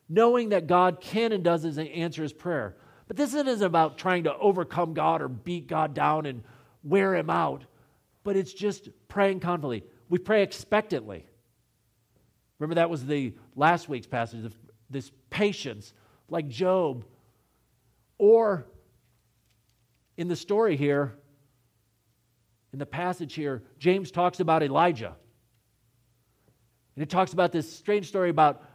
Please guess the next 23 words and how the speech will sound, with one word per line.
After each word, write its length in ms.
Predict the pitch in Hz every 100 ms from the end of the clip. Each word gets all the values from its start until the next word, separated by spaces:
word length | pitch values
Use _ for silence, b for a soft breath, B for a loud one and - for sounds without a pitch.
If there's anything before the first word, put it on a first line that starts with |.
| B
about 280 | 151 156
rain. 320 | 151 160 151 139
So 120 | 151
if 60 |
we 80 | 151
go 120 | 160
back 300 | 170 165 175 170
to 100 | 160
our 120 | 151
Old 180 | 160 156
Testament, 400 | 156 151 151 139
we 80 |
read 260 | 139 160 170
the 80 | 151
story 600 | - - 170 170 165 147
of 80 | 131
Elijah, 600 | 131 143 160 156 139 113 B B
and 120 | 160
he 80 | 175
prays 560 | - 175 185 185 180 -
for 280 | - 156
a 60 | 143
drought. 560 | 120 131 139 127 104